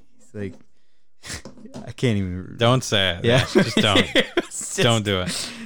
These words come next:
Speaker 1: He was cracking me up, man. Um, so, yeah, dude, Beaver's Pub killing it, uh, once again. And, uh, it's, uh, Wendy's, you know, the crackheads at Wendy's.
Speaker 2: Oh, yeah.
Speaker 1: Um, th-,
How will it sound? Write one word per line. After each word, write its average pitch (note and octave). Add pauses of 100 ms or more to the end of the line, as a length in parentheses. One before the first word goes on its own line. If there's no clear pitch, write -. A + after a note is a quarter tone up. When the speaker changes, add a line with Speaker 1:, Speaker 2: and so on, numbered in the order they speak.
(100)
Speaker 1:
He F#3
was D#3+
cracking D#3+
me D3
up, B2
man. G2+ (440)
Um, G#2+
so, -
yeah, D#3+
dude, A#2+ (540)
Beaver's C#3
Pub C3+
killing C#3
it, C3 (160)
uh, A2
once A#2
again. A#2 (120)
And, G2+
uh, F#2+
it's, -
uh, B2 (560)
Wendy's, C#3+
you B2
know, B2+
the A#2+
crackheads A#2
at G#2+
Wendy's. F2+ (200)
Speaker 2:
Oh, G#2
yeah. G2 (160)
Speaker 1:
Um, G2 (340)
th-, G2